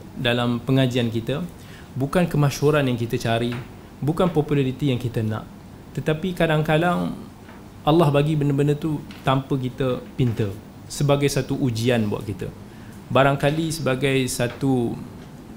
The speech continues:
mungkin boleh jadi ujian yang, yang bala bagi kita, ataupun boleh menjadi satu nikmat kepada kita. Tetapi apa pun, kita gunakan apa yang Allah bagikan kita tu dalam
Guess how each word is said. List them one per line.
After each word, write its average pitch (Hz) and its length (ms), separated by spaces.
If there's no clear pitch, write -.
mungkin 196 400
boleh 160 160
jadi 156 240
ujian 147 400
yang, 135 180
yang 131 220
bala 135 420
bagi 127 240
kita, 131 320
ataupun 160 320
boleh 135 240
menjadi 127 240
satu 120 400
nikmat 120 480
kepada 113 240
kita. 104 240
Tetapi 143 320
apa 160 240
pun, 185 240
kita 170 240
gunakan 165 460
apa 147 260
yang 143 60
Allah 147 240
bagikan 139 420
kita 139 240
tu 147 140
dalam 127 340